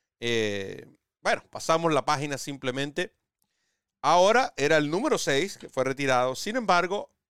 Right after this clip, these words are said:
en lo que a la inf-, información y análisis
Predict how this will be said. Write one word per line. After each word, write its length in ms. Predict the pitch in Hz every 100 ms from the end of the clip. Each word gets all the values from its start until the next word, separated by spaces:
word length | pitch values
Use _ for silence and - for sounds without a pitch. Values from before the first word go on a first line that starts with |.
| -
en 640 | 135 135 131 131 131 131 _ _ _
lo 380 | 139 135 131 -
que 100 | 135
a 60 |
la 100 | 127
inf-, 240 | 131 120 135
información 800 | 120 147 135 131 123 147 165 208
y 80 | 214
análisis 800 | 165 165 151 131 - 110 -